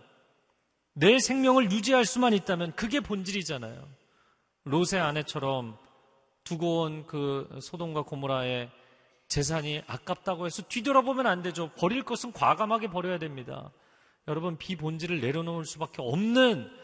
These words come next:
폭풍 한가운데 있는 상황이라면 과감하게 내려놓으세요. 여러분 손으로 스스로 깨끗하게 내려놓으세요. 그리고는 본질을 회복하는 것입니다.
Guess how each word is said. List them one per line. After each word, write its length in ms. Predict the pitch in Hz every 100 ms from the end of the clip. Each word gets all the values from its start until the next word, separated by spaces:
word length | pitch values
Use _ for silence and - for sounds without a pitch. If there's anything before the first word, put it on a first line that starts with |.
| - - _ -
폭풍 440 | - 233 269 277
한가운데 560 | 247 262 269 254 247 247
있는 320 | 208 214 214
상황이라면 760 | - 220 220 196 165 165 214 135 - - - _ _ _ _ _ _ _ _
과감하게 460 | - 107 110 113 107
내려놓으세요. 580 | 98 98 117 123 - 147 _ _ _ _ _ _ _ _ 123
여러분 340 | 120 139 139
손으로 320 | 127 135 117 120
스스로 360 | - 208 170
깨끗하게 560 | - 214 233 - 185 175
내려놓으세요. 760 | 139 139 135 117 - 131 135 135 _ _ _ _ _ _
그리고는 400 | - 165 170 180
본질을 440 | 156 143 139 135 143
회복하는 420 | 139 - 151 135
것입니다. 600 | 120 - 113 117 127